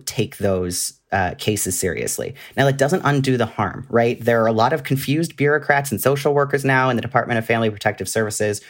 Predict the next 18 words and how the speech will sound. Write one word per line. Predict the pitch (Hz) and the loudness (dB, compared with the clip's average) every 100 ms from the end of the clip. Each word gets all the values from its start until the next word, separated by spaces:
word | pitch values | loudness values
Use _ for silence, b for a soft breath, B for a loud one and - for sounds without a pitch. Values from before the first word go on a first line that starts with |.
| B | B
who | - | -2
are | 110 | 0
doing | 101 135 143 135 | 2 2 4 2
what | 123 | 2
they | 113 | -2
can | - 120 123 | 0 2 2
to | 117 | 0
figure | - 120 120 | -2 2 2
out | 113 | 2
what | 110 | -2
the | 110 | -4
clearest | - 110 101 - | -4 -2 0 -2
order | 98 98 92 | -2 -2 -4
is. | - 69 - - B B B - | -6 -6 -6 -8 B B B -2
It | 139 | 2
is | 123 113 | 2 2
really | 127 127 | 0 0
possible | 127 - 120 - 95 85 107 | -2 -2 0 0 -2 -2 -4